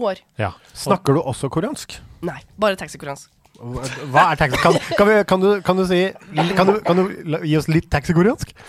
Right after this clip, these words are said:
Speaker 1: Å, herregud. Eh, 안녕하세요. Eh, som er hei, 감사합니다, eh, takk, og, eh, tror det er ven jogoro, jogoro, høyre og venstre, eller venstre og høyre, eller noe sånt.
Speaker 2: Mm.
Speaker 1: Eh, yogio, kom her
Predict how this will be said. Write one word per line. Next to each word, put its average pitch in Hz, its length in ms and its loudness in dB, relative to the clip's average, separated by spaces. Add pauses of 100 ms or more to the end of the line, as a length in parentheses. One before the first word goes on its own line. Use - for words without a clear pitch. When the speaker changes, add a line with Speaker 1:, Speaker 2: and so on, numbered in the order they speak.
(920)
Speaker 1:
Å, 208 140 -2 (120)
herregud. 180 400 -8
Eh, 185 400 0
안녕하세요. 320 520 2 (340)
Eh, 240 580 0
som 220 160 -6
er 190 240 0
hei, 277 300 -4 (180)
감사합니다, 262 520 -2 (280)
eh, 185 180 -8
takk, 220 300 -8 (140)
og, 185 640 -4
eh, 143 400 -8 (100)
tror - 160 -14
det 151 60 -6
er 147 180 -6
ven 240 160 -2
jogoro, 240 540 -4 (400)
jogoro, 214 400 -4 (100)
høyre 208 240 -8
og 196 60 -10
venstre, 190 380 -8
eller 175 200 -12
venstre 180 240 -10
og 190 60 -10
høyre, 170 160 -8
eller 170 160 -10
noe 190 80 -4
sånt. 104 180 -6
Speaker 2:
Mm. 87 60 -20 (560)
Speaker 1:
Eh, 160 240 -4 (100)
yogio, 202 460 -4 (340)
kom 196 160 -6
her 190 300 -4